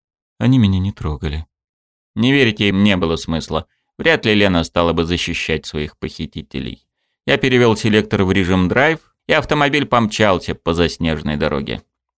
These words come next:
"Прости, что так долго". Я стиснул её ладонь. Я делал всё, что мог. "Потом расскажешь,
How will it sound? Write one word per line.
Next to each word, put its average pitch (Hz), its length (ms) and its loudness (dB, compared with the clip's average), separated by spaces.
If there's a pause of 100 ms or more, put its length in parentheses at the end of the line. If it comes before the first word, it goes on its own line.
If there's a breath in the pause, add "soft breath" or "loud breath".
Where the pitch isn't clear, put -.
(380)
"Прости, 113 580 2
что - 260 -6
так 82 220 -6
долго". 87 440 -2 (320)
Я 90 120 0
стиснул 90 420 -2
её 87 160 2
ладонь. 85 360 0 (360)
Я 87 120 0
делал 92 200 2
всё, 90 160 -6
что - 180 -4
мог. 78 340 -4 (1300)
"Потом 110 360 2
расскажешь, 104 640 -4